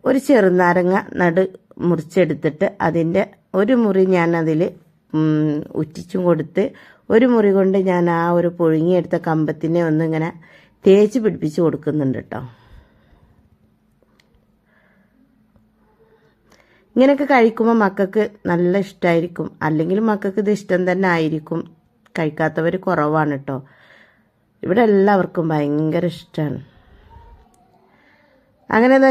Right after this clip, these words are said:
ഞാൻ ആ നാരങ്ങയൊക്കെ ഒന്ന് പീഞ്ഞ്, പീഞ്ഞ് എടുത്തതിന് ശേഷം ദാ ഒന്ന് സെറ്റാക്കിയതിന്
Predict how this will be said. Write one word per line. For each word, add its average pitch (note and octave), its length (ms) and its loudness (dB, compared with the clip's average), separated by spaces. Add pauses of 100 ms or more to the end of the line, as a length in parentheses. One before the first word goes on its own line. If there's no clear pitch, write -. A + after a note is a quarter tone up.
ഞാൻ A#3+ 240 4
ആ A#3 40 4 (120)
നാരങ്ങയൊക്കെ G#3 580 0
ഒന്ന് G3+ 140 0 (240)
പീഞ്ഞ്, F#3+ 340 2 (720)
പീഞ്ഞ് G3+ 380 2 (240)
എടുത്തതിന് F3+ 420 2 (100)
ശേഷം D#3+ 480 2
ദാ F3 80 2 (560)
ഒന്ന് F#3+ 220 4
സെറ്റാക്കിയതിന് E3+ 640 0